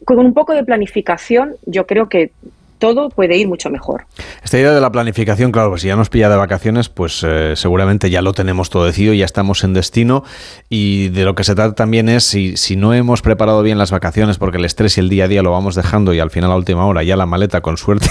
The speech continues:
Speaker 2: <laughs> la, la, la, la
Speaker 1: <laughs>
Speaker 2: logramos hacer antes de irnos, vamos a pensar, alguien que ya esté de vacaciones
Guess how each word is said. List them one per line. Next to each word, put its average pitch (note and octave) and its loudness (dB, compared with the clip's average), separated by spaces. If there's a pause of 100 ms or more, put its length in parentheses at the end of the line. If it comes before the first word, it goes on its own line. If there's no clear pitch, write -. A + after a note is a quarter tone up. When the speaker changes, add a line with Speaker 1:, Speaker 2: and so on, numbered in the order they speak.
Speaker 2:
<laughs> - -4
la, A2 2
la, - -
la, G#2+ 0
la A2 0
Speaker 1:
<laughs> - -
Speaker 2:
logramos B2 0
hacer A#2+ 0
antes A#2+ 2
de A#2 4
irnos, B2 2 (380)
vamos C#3 2
a D#3 4
pensar, D3 0
alguien C#3 0
que C3 0
ya C3 2
esté A2+ -2
de F#2+ 0
vacaciones C3 0